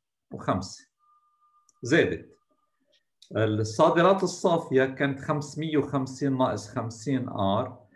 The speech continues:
رح تصير هون خمسمية وخمسين ناقص خمسين ضرب صفر فاصلة صفر خمسة، رح تصير عندي اثنين ونص، يعني رح يصير في عندي هون اثنين وخمسين فاصل خمسة. أوكي؟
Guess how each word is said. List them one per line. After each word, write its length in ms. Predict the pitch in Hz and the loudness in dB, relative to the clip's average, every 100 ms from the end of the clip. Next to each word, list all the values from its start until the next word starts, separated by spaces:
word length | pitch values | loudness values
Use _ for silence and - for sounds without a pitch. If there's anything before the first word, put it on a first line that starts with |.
| _ _ _ - | _ _ _ -2
رح 160 | - | 0
تصير 420 | 131 - - 175 | 0 0 2 4
هون 640 | 135 110 123 123 143 - - _ _ _ | 4 2 0 0 -2 -8 -18 _ _ _
خمسمية 560 | - 123 123 - 147 147 | -4 -2 -4 -6 -2 0
وخمسين 720 | - 135 127 117 - 127 120 | 0 0 -4 -6 -2 -2 0
ناقص 340 | 135 135 127 | 0 0 -4
خمسين 720 | - 139 127 123 - - 156 139 | -6 -4 -4 -6 -8 -6 -6 -2
ضرب 180 | 131 123 | -2 -2
صفر 320 | - - 135 | -6 -6 -8
فاصلة 360 | - 139 - | -4 -6 -6
صفر 360 | 120 - - - | -8 -6 -4 -6
خمسة، 580 | - 123 113 - 113 117 - - - - | -6 -6 -6 -8 -10 -12 -16 -20 -20 -6
رح 80 | 110 | -4
تصير 260 | - 160 151 | -2 0 0
عندي 200 | 143 143 | 0 -2
اثنين 320 | 143 139 139 | 0 0 0
ونص، 360 | 135 135 - | 0 -2 -4
يعني 120 | 120 110 | -4 -4
رح 60 | |
يصير 220 | 113 - | -4 -2
في 140 | 151 127 | -2 0
عندي 260 | 131 127 | -2 -2
هون 460 | 110 117 131 131 - _ _ _ _ _ _ | -2 0 -2 -4 -12 _ _ _ _ _ _
اثنين 320 | 123 135 151 | -2 0 2
وخمسين 1300 | 123 98 101 120 113 101 - 131 135 139 143 135 120 - _ | 0 -2 -4 -6 -6 -8 -8 -4 -2 -2 -4 -8 -12 -18 _
فاصل 460 | 123 120 - 123 110 | -2 -2 -2 -6 -6
خمسة. 540 | - 101 90 - 98 - _ _ _ _ _ _ _ - | -6 -8 -8 -12 -18 -18 _ _ _ _ _ _ _ -12
أوكي؟ 440 | 113 - 143 170 | -12 -10 -10 -12